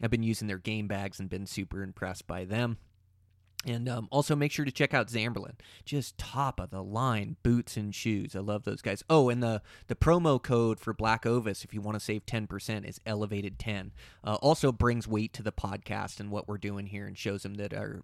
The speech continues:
our audience is engaging with their store there. So, yeah, if you get anything there, make sure to save that ten percent and get us credit there, Elevated ten. Uh, check out everything we're doing over here at Eastman's Hunting Journals.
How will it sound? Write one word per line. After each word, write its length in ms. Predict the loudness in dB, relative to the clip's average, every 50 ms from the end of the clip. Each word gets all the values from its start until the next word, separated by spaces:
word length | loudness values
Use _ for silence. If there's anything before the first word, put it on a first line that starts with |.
| -10
our 220 | -10 -8 -8 -6 -4
audience 400 | -2 -2 0 -2 -4 -4 -8 -10
is 100 | -10 -10
engaging 480 | -10 -10 -10 -10 -10 -10 -10 -12 -12
with 140 | -12 -12 -12
their 140 | -12 -12 -12
store 320 | -10 -10 -10 -8 -8 -8
there. 180 | -8 -8 -8 -8
So, 220 | -8 -8 -8 -6
yeah, 180 | -4 -4 -4 -6
if 140 | -6 -6 -6
you 80 | -4
get 100 | -2 -2
anything 380 | -2 -2 -4 -4 -4 -6 -6 -6
there, 240 | -6 -6 -6 -8 -8 -12 -20 -18 -6 -4
make 140 | -4 -2 -2
sure 140 | -2 -6
to 60 | -4 -4
save 220 | -2 -2 -2 -2
that 220 | -2 -4 -4 -4
ten 180 | -6 -6 -6 -6
percent 460 | -6 -8 -10 -8 -8 -10 -10 -10 -12
and 80 | -12 -12
get 100 | -10 -10
us 140 | -12 -12 -8
credit 340 | -8 -8 -6 -6 -6 -6
there, 240 | -6 -8 -8 -8 -8 -10 -10
Elevated 460 | -10 -10 -8 -8 -10 -10 -10 -12 -10
ten. 320 | -8 -6 -6 -6 -6 -8 -12 -16 -20 -20 -20 _ _ _ _ _ -20 _ -20 -20 _ _ _ -16 -10 -8
Uh, 200 | -6 -6 -6 -4
check 200 | -4 -4 0 0
out 120 | 0 2
everything 320 | 2 2 2 2 0 0
we're 100 | -2 -2
doing 260 | 0 0 0 0 2 0
over 200 | 0 -2 -2 -2
here 140 | -2 -2
at 60 | -2 -4
Eastman's 340 | -4 -6 -6 -4 -6 -8 -4
Hunting 220 | -4 -4 -2 -2 -2
Journals. 420 | -2 -2 0 0 -2 -2 -6 -12